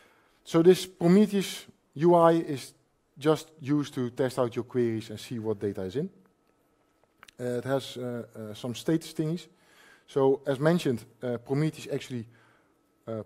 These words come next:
pulls remote systems. So it does not get the information automatically, but needs to pull information. Uh, in this demo, in the configuration, I've written static configurations. So Prometheus knows by startup already where I can find, um,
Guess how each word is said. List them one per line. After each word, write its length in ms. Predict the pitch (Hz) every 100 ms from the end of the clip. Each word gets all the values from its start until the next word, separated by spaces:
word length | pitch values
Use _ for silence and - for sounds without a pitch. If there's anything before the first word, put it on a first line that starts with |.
| _
pulls 360 | 240 240 - -
remote 340 | 117 139 127 113
systems. 460 | 143 - 196 - _ _ _ _ -
So 60 |
it 80 | 120
does 160 | 123 120
not 140 | 110
get 160 | 131 131
the 80 |
information 420 | 117 117 117 107 113
automatically, 380 | 98 110 131
but 180 | 127 113
needs 200 | 127 117
to 60 | 113
pull 280 | - 160 147
information. 560 | 110 110 107 131 175 - _ _ _ _ _ _ -
Uh, 260 | 113 113 -
in 220 | 127 131
this 160 | 127 117
demo, 340 | 127 131 127
in 80 | 123
the 60 |
configuration, 680 | 117 123 127 117 127 123 120 123
I've 220 | 120 107
written 400 | 127 131 104 104 _
static 560 | - - 156 127 - _ _ _ _ _ _
configurations. 800 | - 151 156 147 143 139 160 165 - _ _
So 280 | - 110 110 - - 131 -
Prometheus 420 | 131 131 120 127
knows 220 | 127 120
by 120 | 117
startup 380 | 110 143 127 113
already 260 | 117 113 107
where 200 | 117 110
I 40 |
can 160 | 107 98
find, 320 | - 135 165 _ _ _ _ 127
um, 300 | 127 123